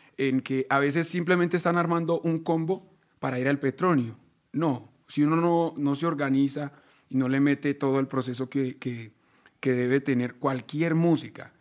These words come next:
cualquier músico, organizarse, escribir, componer las cosas, componer cosas nuevas, que la gente empiece a, a sentir eso que tú sientes como artista. Yo pienso que eso es lo que falta y que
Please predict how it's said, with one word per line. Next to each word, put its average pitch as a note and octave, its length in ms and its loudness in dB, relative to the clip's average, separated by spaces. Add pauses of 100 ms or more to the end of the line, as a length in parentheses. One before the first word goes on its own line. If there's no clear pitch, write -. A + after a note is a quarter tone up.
(140)
cualquier C#3 400 -2
músico, C#3+ 560 0 (400)
organizarse, C3 960 0 (380)
escribir, B2+ 720 2
componer B2 540 -2
las C3 200 -6
cosas, C3 460 -2 (400)
componer C3+ 480 2
cosas D#3 360 2
nuevas, C#3+ 320 2
que C3 100 0
la B2 80 -2
gente A#2+ 260 -2
empiece C#3 500 0
a, A#2 440 -10
a A#2+ 180 -12
sentir B2+ 340 -2
eso C#3+ 180 0
que B2+ 120 -4
tú C#3+ 160 -2
sientes C#3+ 300 0
como A#2+ 240 -6
artista. D#3+ 460 -6 (380)
Yo C#3 160 -2
pienso F3 320 0
que D3 120 0
eso C#3+ 120 -2
es D#3 60 -4
lo D#3+ 140 0
que D3 140 -4
falta D3 400 -2
y C#3+ 100 0
que C3 320 -2